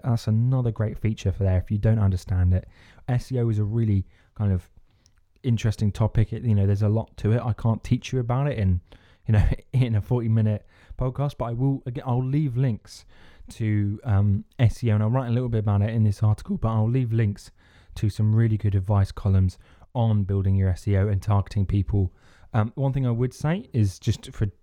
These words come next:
in general terms, is make sure you have a meta description, title, and picture for every page. Now, that essentially means you're telling Google what is on that page. A meta title is just a title telling Google what is this page. It's the kind of thing, if you Google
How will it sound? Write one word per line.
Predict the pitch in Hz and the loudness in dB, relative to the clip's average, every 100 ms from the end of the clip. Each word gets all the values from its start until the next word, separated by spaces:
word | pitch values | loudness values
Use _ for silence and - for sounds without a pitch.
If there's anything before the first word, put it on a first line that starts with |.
| - | -8
in | 123 107 104 | 0 0 0
general | 117 117 127 | 0 0 0
terms, | 127 143 156 180 - _ _ | -2 -4 -2 -4 -8 _ _
is | - 110 | -6 0
make | 123 139 | 2 0
sure | - 135 | -4 -2
you | 120 | 0
have | 110 | 2
a | 101 | 2
meta | 98 110 120 - | 2 2 0 0
description, | 127 131 - 139 135 - 135 135 - _ | -2 -4 -2 -4 -4 -2 0 0 -4 _
title, | - 117 107 98 101 | 0 2 2 0 0
and | 107 107 - | 0 0 0
picture | 127 - - 101 - - _ | -2 -2 -4 -4 -6 -20 _
for | - 135 | -12 -4
every | 107 107 98 | -2 0 -2
page. | - 101 90 - - - _ - - - - | -2 -2 -4 -10 -20 -20 _ -20 -20 -12 -4
Now, | |
that | 120 127 | -2 -2
essentially | - 120 113 | -2 -4 0
means | 104 101 98 | 2 2 2
you're | 104 | -2
telling | - 110 101 | 0 0 0
Google | 101 110 101 101 | 2 0 2 -2
what | 113 | 0
is | 104 | 2
on | 98 | 2
that | 101 | 0
page. | - 95 - - | 0 -2 -2 2
A | |
meta | 117 113 | 2 2
title | - 147 147 - 165 160 - - - - | -2 -2 -2 -4 -4 -4 -12 -20 -20 -6
is | 104 95 92 - | 0 0 -2 -6
just | - - | -6 -4
a | |
title | 104 113 113 101 | -2 0 0 -2
telling | - 120 | 0 0
Google | 101 98 95 95 | 2 2 2 0
what | - 95 - | 0 -2 0
is | 98 | -4
this | - 98 | 0 -2
page. | - 98 95 - - - - | 2 2 2 -4 -20 -20 -6
It's | 120 | -4
the | 123 | -2
kind | 113 135 | -2 0
of | 113 | 0
thing, | 113 117 | -2 -2
if | 120 120 | -2 -2
you | 110 | 0
Google | 107 101 98 98 95 | 2 2 2 0 0